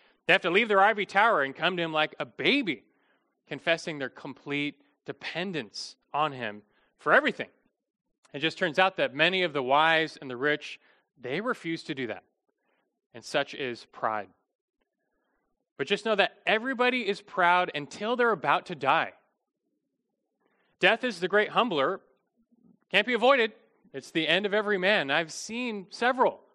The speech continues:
pri-, in pride come to the end and they get humble real fast.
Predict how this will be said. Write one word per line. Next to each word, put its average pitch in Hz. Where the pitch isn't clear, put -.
pri-, 139
in 147
pride 120
come 160
to 160
the 131
end 127
and 107
they 120
get 123
humble 131
real 127
fast. -